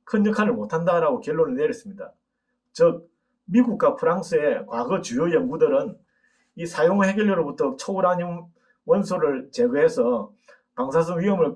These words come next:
어, 크게 감소시키지 않는다고 이미 결론을 내렸습니다. 그 다음에 이제 파이로프로세싱으로 고진위 폐기물을 부피를 이십분의 일로 줄일 수 있다는 주장도 이 거짓입니다.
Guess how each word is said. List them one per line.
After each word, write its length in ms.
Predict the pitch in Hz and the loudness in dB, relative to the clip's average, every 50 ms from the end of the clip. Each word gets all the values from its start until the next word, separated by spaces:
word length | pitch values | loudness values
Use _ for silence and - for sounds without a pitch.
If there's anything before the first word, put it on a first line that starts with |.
| - _ - | -8 _ -2
어, 280 | 208 254 233 233 233 | 2 2 2 2 0
크게 320 | - - 170 170 175 165 165 | -6 -8 -6 0 0 0 0
감소시키지 680 | - - 240 247 - 170 175 165 - 208 - 277 - | -2 -6 -6 -6 -4 -6 -8 -6 -6 -6 -4 -4 -4
않는다고 460 | - 226 254 165 190 185 156 147 - 202 | -6 -4 -6 -4 0 0 0 0 0 -2
이미 240 | 202 202 202 - | 0 0 0 -2
결론을 440 | - - 175 202 208 214 208 160 139 | -2 -2 -2 0 2 2 0 0 -2
내렸습니다. 680 | 139 180 190 170 - - - 92 87 - - 214 - _ _ _ _ _ _ _ _ _ _ _ _ _ _ _ _ _ _ _ _ | -2 0 0 0 -2 -4 -10 -14 -12 -12 -12 -12 -14 _ _ _ _ _ _ _ _ _ _ _ _ _ _ _ _ _ _ _ _
그 100 | - 147 | -10 2
다음에 380 | 190 190 196 - 269 262 262 247 | 4 4 4 6 4 4 4 4
이제 320 | 240 214 247 247 240 240 | 2 2 2 2 2 2
파이로프로세싱으로 960 | - - 202 214 240 233 233 220 226 220 214 233 226 202 240 254 - - - | 2 2 4 4 4 2 2 -2 0 0 2 2 2 4 6 4 4 2 0
고진위 340 | 254 127 135 180 196 208 208 | -4 -6 -4 -2 -2 -2 0
폐기물을 680 | 175 165 156 165 170 175 196 180 165 151 - - - - | 0 -2 -2 -2 -4 -4 -2 -2 -2 -2 -2 -6 -6 -2
부피를 420 | 220 233 - - 214 - - 254 | -2 -2 -2 -2 0 0 2 0
이십분의 440 | 240 247 - 170 170 - 170 165 170 | 0 -2 -2 -6 -10 -4 -4 -2 -2
일로 200 | 170 165 170 165 | 0 0 0 0
줄일 220 | 170 190 202 175 160 | 0 -4 -6 -6 -6
수 120 | - 170 | -12 -14
있다는 300 | 160 - 165 151 143 123 | -6 -4 -4 -4 -4 -6
주장도 500 | - - 151 139 131 127 117 - 233 - | -8 -2 -2 -2 -2 0 0 0 0 0
이 120 | 151 - | -2 -8
거짓입니다. 760 | - 127 120 123 147 - - 165 127 113 - - 120 117 - | -8 -8 -8 -8 -8 -10 -10 -10 -10 -8 -8 -8 -8 -10 -10